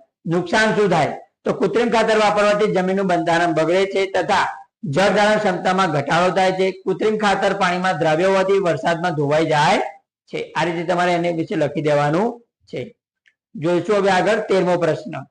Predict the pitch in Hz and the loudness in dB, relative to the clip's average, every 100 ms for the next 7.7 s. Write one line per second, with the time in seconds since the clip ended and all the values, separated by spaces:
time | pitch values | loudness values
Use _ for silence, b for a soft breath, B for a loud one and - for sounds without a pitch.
0 | _ _ _ - 165 196 208 233 233 240 | _ _ _ -12 -6 -4 0 0 0 0
1 | 233 190 175 196 208 202 214 202 - 190 | 0 0 0 0 0 0 0 0 0 0
2 | 185 185 175 175 156 147 165 175 202 208 | 2 2 2 0 -2 -2 -2 0 0 2
3 | 196 196 190 190 185 190 180 175 175 180 | 0 2 0 0 -2 0 2 2 0 -2
4 | 180 151 156 165 151 156 156 175 226 - | -2 0 0 0 0 0 2 2 0 -6
5 | _ _ - 160 127 156 160 165 180 196 | _ _ -10 -8 -4 -2 0 2 2 2
6 | 180 165 170 180 156 156 165 165 143 165 | 0 0 2 0 2 0 2 2 0 0
7 | 151 147 147 160 233 311 - | 0 2 2 2 2 0 -4